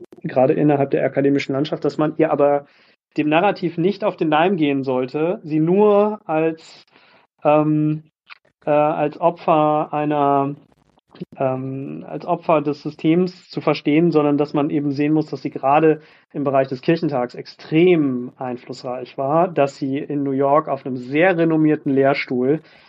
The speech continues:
für eine ganze Weile war, bevor sie dann nach Deutschland zurückgekommen ist. Ähm, aber es ist so, die, die U S A haben sie dankbarer angenommen als, äh,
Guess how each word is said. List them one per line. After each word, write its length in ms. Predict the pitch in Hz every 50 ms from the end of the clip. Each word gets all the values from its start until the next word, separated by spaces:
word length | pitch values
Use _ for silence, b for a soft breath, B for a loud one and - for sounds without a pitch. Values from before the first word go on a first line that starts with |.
| b b _
für 120 | - 143
eine 80 | 135 127
ganze 380 | 131 147 165 190 180 - 165
Weile 320 | 143 143 143 147 147 135 123
war, 220 | 127 127 139 160
bevor 300 | 170 151 147 - 143 139
sie 80 | 135 139
dann 120 | 143 139 139
nach 120 | 135 131
Deutschland 480 | - 135 131 131 - - 143 135 131 -
zurückgekommen 640 | 139 131 131 127 139 135 - 139 135 135 143 151
ist. 200 | 160 165 165 - - B B B B B B B B B B _ _ _
Ähm, 720 | - 131 127 127 131 131 131 131 131 135 131 135 135 135 135 _ _ _ _ _ _ _ _ - - -
aber 280 | 170 170 175 196 190
es 140 | 180 180 -
ist 120 | 185 -
so, 120 | - 151 135
die, 320 | 131 135 135 135 135 135
die 220 | 135 147 143 139 151
U 220 | - - - 143
S 140 | 143 139 -
A 200 | - 143 156 156
haben 160 | 165 165 156
sie 160 | 151 156 151
dankbarer 760 | 151 156 165 170 - 160 151 147 156 156 156 156 156 156 165
angenommen 600 | 175 165 170 170 165 156 160 160 160 160 165 170
als, 640 | 180 165 156 156 147 151 - - - - - - -
äh, 440 | 190 165 151 151 147 147 151 151